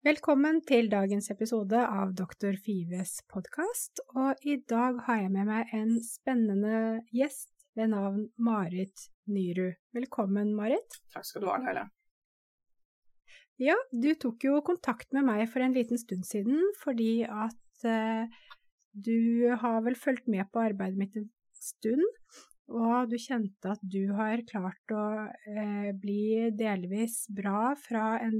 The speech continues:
Speaker 1: del nevroplastiske plager ved å bruke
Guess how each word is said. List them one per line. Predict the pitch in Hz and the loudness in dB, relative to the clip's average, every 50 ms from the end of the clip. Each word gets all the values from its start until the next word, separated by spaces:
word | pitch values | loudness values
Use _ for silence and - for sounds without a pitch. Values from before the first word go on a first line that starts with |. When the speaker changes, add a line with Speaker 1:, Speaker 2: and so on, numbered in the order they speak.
| 202 | -2
Speaker 1:
del | 190 196 190 190 190 196 196 202 208 208 | -4 -4 -4 -2 -2 -2 -2 -2 -2 -4
nevroplastiske | 202 208 202 202 208 214 - - 196 196 - - - - 202 - - - 220 - | -4 -4 -4 -4 -6 -6 -6 -6 -6 -6 -8 -14 -10 -10 -10 -8 -6 -8 -8 -8
plager | _ - 233 214 196 185 185 185 208 220 247 262 277 269 | _ -4 -2 -2 -2 -2 -4 -4 -2 0 0 0 0 0
ved | 247 233 208 | 0 0 -2
å | 214 208 | -2 -4
bruke | 208 208 220 226 220 202 185 175 - _ _ - 196 190 196 | -2 -2 0 0 0 0 -2 -6 -10 _ _ -6 -4 -4 -4